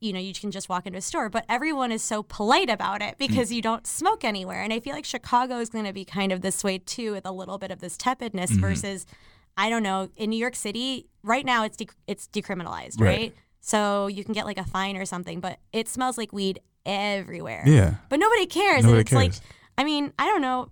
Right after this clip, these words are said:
Speaker 1: Nobody ever had a problem with it to begin with. Most people are used to seeing rats and trash dumpsters in New York. Like, I'm not really easily offended.
Speaker 2: No.
Speaker 1: I feel like, you know, in some of the ways we clean up cities, we also take away a lot of the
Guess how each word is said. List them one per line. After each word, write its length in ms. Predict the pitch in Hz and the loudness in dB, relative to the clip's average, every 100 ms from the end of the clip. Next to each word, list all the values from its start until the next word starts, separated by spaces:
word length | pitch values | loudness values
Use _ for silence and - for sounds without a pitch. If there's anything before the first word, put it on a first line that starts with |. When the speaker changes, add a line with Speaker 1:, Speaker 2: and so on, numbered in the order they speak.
| _ - | _ -6
Speaker 1:
Nobody 380 | 254 320 381 - | -2 0 0 2
ever 240 | 247 262 | 2 2
had 100 | 247 | 0
a 60 | 226 | 0
problem 240 | 220 214 214 | 0 -2 -2
with 160 | 202 196 | -6 -8
it 120 | 190 | -6
to 120 | - | -2
begin 280 | 196 190 196 | -2 -2 -6
with. 180 | 185 180 | -6 -6
Most 200 | 196 196 | -6 -6
people 240 | 233 233 | -6 -2
are 120 | 226 208 | 0 -2
used 220 | 196 - | -6 -8
to 60 | |
seeing 280 | 202 208 190 | -8 -6 -6
rats 320 | 170 170 175 | -4 -4 -4
and 100 | 190 | -8
trash 340 | 175 160 180 - | -8 -6 -6 -6
dumpsters 480 | 175 175 - 175 175 | -8 -6 -8 -8 -6
in 100 | 180 | -6
New 100 | 175 | -4
York. 280 | 170 170 170 | -4 -6 -4
Like, 200 | 185 180 - | -6 -4 -2
I'm 180 | 180 | -2
not 260 | 196 185 - | 0 -2 -4
really 360 | 196 190 180 - | -6 -4 -6 -6
easily 340 | 185 180 175 | -4 -4 -4
offended. 600 | 170 - 175 180 170 170 131 | -6 -4 -4 -4 -4 -6 -6
Speaker 2:
No. 140 | 92 - - | -8 -8 -10
Speaker 1:
I 40 | |
feel 200 | - 247 | -2 2
like, 340 | 240 214 202 - | 2 2 0 -6
you 120 | 220 | -2
know, 320 | 196 175 175 - | 0 0 -4 -4
in 120 | 202 | -2
some 140 | 208 208 | 0 0
of 80 | |
the 60 | 208 | -2
ways 180 | 208 196 | -4 -6
we 80 | 190 | -8
clean 300 | - 202 185 | -4 -2 -2
up 200 | 185 - | -4 -6
cities, 540 | - 180 190 185 175 | -2 0 2 0 0
we 100 | 185 | -4
also 240 | 160 175 175 | -6 -8 -10
take 280 | - 170 170 | -8 -6 -2
away 260 | 170 175 | -2 -2
a 80 | 175 | -4
lot 200 | 165 175 | -4 -6
of 280 | 175 170 - | -6 -10 -8
the 260 | 160 160 | -4 -2